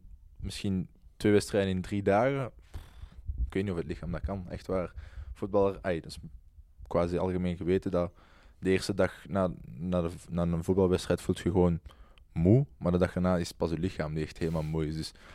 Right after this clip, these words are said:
het is sowieso twee dagen nodig om te recupereren van zo'n hele, van een, een normale zware wedstrijd. Dus ja, ik weet niet of dat, of daarin kunnen vergelijken met de N B A, maar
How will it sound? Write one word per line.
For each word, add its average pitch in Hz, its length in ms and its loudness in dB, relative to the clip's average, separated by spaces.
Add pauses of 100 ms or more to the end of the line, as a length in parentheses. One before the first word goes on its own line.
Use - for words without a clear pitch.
(160)
het - 100 -6
is 95 60 -2
sowieso 117 280 4
twee 113 200 2
dagen 101 260 4
nodig 107 280 4
om 98 120 0
te 90 100 -8
recupereren 95 480 -4
van 101 140 -4
zo'n 85 140 -4
hele, 82 520 -2
van 82 180 -6
een, 76 180 -8 (120)
een 90 80 -8
normale 82 360 -2
zware 80 300 0
wedstrijd. - 360 -2
Dus - 160 2 (680)
ja, - 120 -4
ik - 120 -2
weet 92 140 2
niet 92 100 2
of 90 100 0
dat, 92 400 6 (260)
of - 180 -14 (240)
daarin 98 420 0
kunnen 104 200 -2
vergelijken 98 440 0
met 92 100 -2
de 85 100 -2
N 82 60 0
B 80 40 -2
A, 90 160 0
maar 82 220 -4